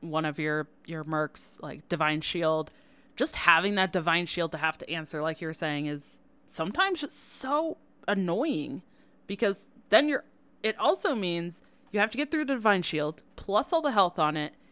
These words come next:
and that's just, like, an extra created thing. Li-, it's like a token, right? It's, it's not even one of the mercenaries that's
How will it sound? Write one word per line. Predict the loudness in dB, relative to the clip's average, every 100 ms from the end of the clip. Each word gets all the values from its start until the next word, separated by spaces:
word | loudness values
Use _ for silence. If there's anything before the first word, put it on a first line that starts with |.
| -20 -4
and | -2 2
that's | 0 0
just, | -6 -2
like, | 0 -2 -2
an | -4 2
extra | 2 2 0
created | 0 -2 -2 -2 -2 0 0 -2
thing. | -6 -2 0 0 -2 -2
Li-, | 0 0
it's | 4
like | 2
a | 2
token, | 0 0 0 -2
right? | 0 0
It's, | 0 -4 -6 -20 -20 -20 _
it's | 0
not | 6 6
even | 4 2 2
one | 4 2
of | 2
the | 0
mercenaries | 0 0 -2 0 0 0 -2 -4
that's | -6 -6 -8 -10